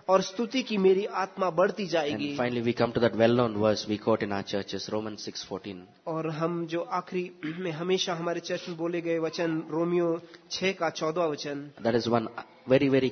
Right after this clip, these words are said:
Speaker 2: clear proof that I am under grace, that sin will not rule over us.
Speaker 1: अ, उसका एक अच्छा उदाहरण है कि, अ, पाप हमारे ऊपर नेतृत्व नहीं करेगा अगर हम कृपा के अधीन रहें
Speaker 2: If
Speaker 1: तो।
Speaker 2: I'm come,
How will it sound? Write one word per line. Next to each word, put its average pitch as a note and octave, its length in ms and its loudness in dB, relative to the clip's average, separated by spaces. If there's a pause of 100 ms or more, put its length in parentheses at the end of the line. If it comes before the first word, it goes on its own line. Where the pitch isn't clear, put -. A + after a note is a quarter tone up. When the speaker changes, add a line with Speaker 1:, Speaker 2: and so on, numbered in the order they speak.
(120)
Speaker 2:
clear A#2 160 4
proof A#2 260 -2
that G#2+ 160 0
I G2+ 100 2
am G#2+ 60 -4
under G#2 160 -4
grace, A2 360 -2
that G#2+ 140 -2 (360)
sin C3+ 580 -2
will A2 140 -2
not G#2+ 240 -4
rule G#2+ 140 -2
over G2 220 -4
us. F#2 120 -10 (280)
Speaker 1:
अ, D3 320 -10
उसका F3 300 -6
एक E3+ 280 -6
अच्छा G3 640 -8
उदाहरण F3+ 400 -4
है F3+ 140 -4
कि, F#3 280 -8 (480)
अ, E3 100 0
पाप F#3 420 4
हमारे F3+ 320 0
ऊपर F#3 440 2
नेतृत्व F3 500 0
नहीं F3+ 240 2
करेगा D#3+ 400 0
अगर E3 220 0
हम E3 120 -2
कृपा E3+ 340 -2
के E3 140 -6
अधीन E3 400 -2
रहें D3+ 280 -4
Speaker 2:
If - 60 -6
Speaker 1:
तो। A#2 60 2
Speaker 2:
I'm G#2+ 120 0
come, B2+ 200 6